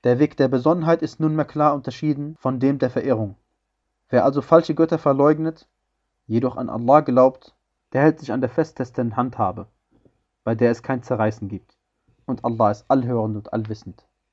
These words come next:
Allah ist der Schutzherr derjenigen, die glauben. Er bringt sie aus den Finsternissen heraus ins Licht.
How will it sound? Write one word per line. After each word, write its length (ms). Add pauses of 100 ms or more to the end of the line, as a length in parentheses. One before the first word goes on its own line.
(120)
Allah 320
ist 200
der 60
Schutzherr 560
derjenigen, 580
die 100
glauben. 480 (840)
Er 100
bringt 240
sie 80
aus 180
den 120
Finsternissen 680
heraus 360
ins 200
Licht. 360